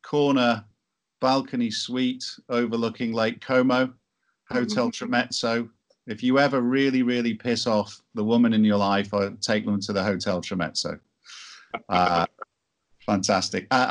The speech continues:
Speaker 1: and, and, uh, eight o'clock in the morning, I get an email from Dometic with an offer of sixty million. Now,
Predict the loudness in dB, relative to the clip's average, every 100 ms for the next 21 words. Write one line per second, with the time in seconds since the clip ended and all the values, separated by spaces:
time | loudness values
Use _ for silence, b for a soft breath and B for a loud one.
0 | 4 2 0 2 2 0 -4 -4 -4 0
1 | -2 0 -2 -2 -2 0 0 -2 -2 -2
2 | 0 0 0 2 0 -2 -8 _ _ -4
3 | -2 0 2 0 -2 -6 -6 -6 -4 -4
4 | -6 -6 -4 -6 -6 -6 -2 -2 -2 -4
5 | -6 _ b b b b _ -2 2 4
6 | 4 2